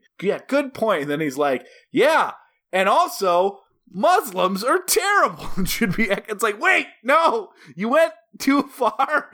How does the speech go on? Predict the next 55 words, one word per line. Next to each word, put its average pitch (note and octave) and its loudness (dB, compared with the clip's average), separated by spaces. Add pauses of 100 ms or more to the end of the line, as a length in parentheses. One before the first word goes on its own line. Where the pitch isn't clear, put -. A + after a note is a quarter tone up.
(100)
<laughs> - -20
Shut C4 -2
up. C4+ 2
Maybe G#3 -2
I - 0
don't G3+ 0
need F#3+ -8
you E3 2
on D#3 0
my C3 -2
side." A#2 -4 (260)
But - -10
I A3 2
think D4+ -8
it C#4+ -4
was B3 0
helpful E3+ -2
to C3+ -4
see, C3+ -4
like, B2 -2 (240)
hey, E4+ -2
maybe E4 0
I F#3+ 0
just D3 -6
shouldn't B2+ -4
talk B2 -4
about A#2+ -2
religion A2 -8
with G#2 -8
people G#2+ -8
that F#2+ -8
don't F#2 -6
wanna F2 -16
talk D2+ -12
about - -10
<laughs> - -
religion. - -14 (340)
Like, D#3 -4 (340)
I, E3 -2
I G#3 2
don't F#3 0
wanna C#3+ -2
be A2+ -8
that G2 -10
type G#2 -8
of F2+ -16
person. D2+ -14
So, D#3 2
anyway, G3 -2
so F3 -2
he D#3+ -6
goes G#3 2
into G#3 -10
the D3 -8
panel, A#2 -6